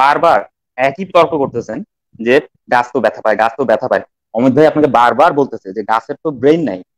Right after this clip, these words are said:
আমরা ব্যথা পাই কেন, সেটা তো অমিত ভাই আপনাকে বললো, আপনি তো সেটা শোনেন নাই, আবারও আপনি ঘুরে সেখানে চলে গেছেন। আমাদের স্নায়ু থেকে আম-, সেন্সেশনটা গিয়ে স্নায়ুর মাধ্যমে ব্রেইনে যায়, ব্রেইনে থাকে সেন্ট্রাল নার্ভাস সিস্টেম।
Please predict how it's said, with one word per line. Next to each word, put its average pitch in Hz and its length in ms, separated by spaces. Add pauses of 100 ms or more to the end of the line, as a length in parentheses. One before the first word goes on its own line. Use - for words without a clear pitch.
(340)
আমরা 123 300
ব্যথা 131 240
পাই 170 160
কেন, 170 200 (160)
সেটা 131 160
তো 156 60
অমিত 143 180
ভাই 160 120
আপনাকে 170 180
বললো, 170 360
আপনি 131 140
তো 151 80
সেটা 156 180
শোনেন 185 280
নাই, 98 160
আবারও 156 340
আপনি 185 160
ঘুরে 147 220
সেখানে 156 280
চলে 104 200
গেছেন। 95 240 (580)
আমাদের 135 400
স্নায়ু 156 400
থেকে 170 240 (100)
আম-, 147 260
সেন্সেশনটা 156 560
গিয়ে 160 340 (840)
স্নায়ুর 160 360
মাধ্যমে 170 340
ব্রেইনে 147 420
যায়, 95 200 (140)
ব্রেইনে 139 360
থাকে 170 240
সেন্ট্রাল 143 300
নার্ভাস 131 280
সিস্টেম। 127 320